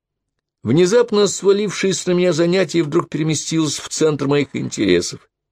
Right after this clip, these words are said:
Я уже не мог думать ни о чем ином, кроме судьбы Шуа и его друзей. Письмо через сотовый телефон грузилось довольно долго, но вот синяя полоска в окошке отправки дошла до конца,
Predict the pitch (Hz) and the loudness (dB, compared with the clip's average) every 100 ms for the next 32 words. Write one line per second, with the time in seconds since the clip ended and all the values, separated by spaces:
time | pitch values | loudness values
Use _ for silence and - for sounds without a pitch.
0 | _ _ _ - 123 117 143 151 135 135 | _ _ _ 0 2 2 2 2 2 2
1 | 147 135 143 139 156 143 139 147 135 139 | 0 2 0 2 2 2 2 0 2 2
2 | 135 127 - - _ - 143 123 139 135 | 2 0 -6 -20 _ 0 2 4 4 2
3 | - - 202 190 185 180 175 170 160 120 | 0 -2 2 4 4 4 2 2 -2 -2
4 | 110 104 - _ _ _ _ _ _ _ | -2 -4 -6 _ _ _ _ _ _ _
5 | _ _ _ _ _ _ - 101 117 120 | _ _ _ _ _ _ -6 0 0 0
6 | - 196 262 262 - 127 113 107 - - | 0 2 2 2 0 0 0 -2 0 0
7 | - 117 101 87 98 92 117 147 98 92 | 2 2 2 0 0 0 0 0 0 2
8 | 90 90 87 90 87 87 87 165 214 156 | 2 2 2 2 2 2 0 4 2 2
9 | - - - - - 131 135 139 135 - | -4 -8 -20 -20 -4 2 4 4 2 -6
10 | - 135 127 131 - 131 127 123 - - | 0 0 2 0 2 2 4 2 0 0
11 | 117 117 - 104 - 117 107 - 113 110 | 2 2 2 0 0 0 0 2 0 0
12 | 107 104 - 107 95 92 95 - 139 156 | 0 -2 0 0 0 2 0 2 2 2
13 | 143 | 0